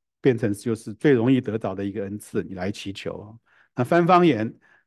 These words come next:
我是，我是很少，很少看见翻方言的，但是我是看过一次，真的就在聚会的时候，就在我们那个 Jubilee Christian Center，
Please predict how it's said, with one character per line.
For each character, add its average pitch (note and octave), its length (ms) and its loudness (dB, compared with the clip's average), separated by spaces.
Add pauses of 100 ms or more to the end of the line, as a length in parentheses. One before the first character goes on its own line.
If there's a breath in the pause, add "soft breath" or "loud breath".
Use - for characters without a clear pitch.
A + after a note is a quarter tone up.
我 A2 100 -6
是， C3 180 -4
我 A2+ 240 -6
是 A#2+ 100 -10
很 C3+ 200 2
少， A2+ 220 -2
很 B2+ 200 -4
少 C3 160 0
看 A#2+ 240 -2
见 A2+ 240 -6
翻 A#2 180 -6
方 A2+ 160 -2
言 F#2+ 220 -8
的， F#2+ 160 -12 (320 soft breath)
但 A#2+ 120 -2
是 A2+ 120 -2
我 G2+ 100 -2
是 G2+ 100 -4
看 A2+ 200 0
过 A2 160 -2
一 F#2+ 80 -6
次， - 320 -10 (240 soft breath)
真 D3+ 120 4
的 C#3+ 60 2
就 C#3 100 2
在 C3 200 4
聚 C3+ 180 0
会 B2+ 160 4
的 G#2+ 80 2
时 G#2+ 120 -6
候， G#2+ 80 0
就 B2 140 -4
在 A2+ 160 0
我 G2+ 100 -6
们 G2+ 120 -10
那 G#2+ 100 -6
个 G2+ 120 -8
Jubilee A#2+ 420 -2
Christian A2+ 400 -8
Center， G#2+ 380 -8